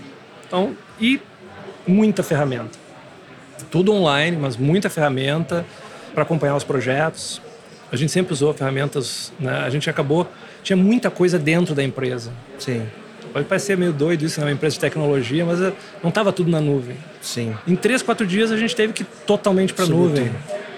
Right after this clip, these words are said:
Speaker 1: E
Speaker 2: Sim.
Speaker 1: aí, isso foi tranquilo, foi transparente. A gente fez o desafio, subimos,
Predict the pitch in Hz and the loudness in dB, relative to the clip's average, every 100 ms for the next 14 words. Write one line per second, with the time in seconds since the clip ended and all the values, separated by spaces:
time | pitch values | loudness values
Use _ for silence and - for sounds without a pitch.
0 | - - 208 202 202 226 247 220 - 233 | -10 -2 2 2 2 0 -2 -2 -2 -2
1 | 240 247 - 226 220 165 151 165 - 180 | -2 -4 -2 -2 0 -2 -4 -4 0 0
2 | 175 180 185 - 196 - - - - 131 | 2 2 0 -4 -8 -10 -16 -14 -8 -2
3 | 156 147 143 127 135 - - 151 147 139 | -2 -2 -4 -6 -8 -12 -2 0 0 0
4 | 147 135 - 151 175 - 139 143 170 185 | 0 0 0 0 0 -4 -2 0 2 2
5 | 196 | 0